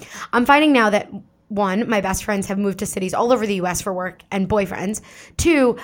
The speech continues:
I have very limited time for social life throughout the week. And three, it's really hard to find people to build friendships on a consistent basis. Oh yeah, and four slash five work people seem to be just friends at work, and school people are all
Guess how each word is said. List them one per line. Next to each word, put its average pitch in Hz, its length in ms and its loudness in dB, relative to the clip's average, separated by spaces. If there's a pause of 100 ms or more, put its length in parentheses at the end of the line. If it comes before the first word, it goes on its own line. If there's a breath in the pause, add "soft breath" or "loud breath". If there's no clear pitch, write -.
(120 loud breath)
I 233 100 6
have 220 80 6
very 247 380 8
limited 226 340 4
time 214 160 0
for 208 100 -2
social 202 360 -2
life 190 380 -2
throughout 185 280 2
the 196 80 -8
week. 190 300 -6
And 196 180 -2
three, 277 300 2
it's - 140 -8
really 254 200 4
hard 247 160 4
to 247 60 -4
find 285 280 4
people 226 160 2
to 214 60 2
build 208 240 0
friendships 240 480 0
on 208 60 -4
a 214 60 -6
consistent 185 520 -6
basis. 185 300 -6 (400 loud breath)
Oh 240 80 8
yeah, 233 260 6
and 214 160 0
four 226 260 2
slash 220 320 0
five 208 440 2
work 233 240 0
people 190 420 -4 (220 loud breath)
seem 233 240 -4
to 220 100 -4
be 208 140 -6
just 220 260 -4
friends 208 480 -2 (240)
at 214 180 0
work, 208 380 0
and 202 140 -4
school 220 200 0
people 208 280 -2
are 190 280 0
all 190 260 2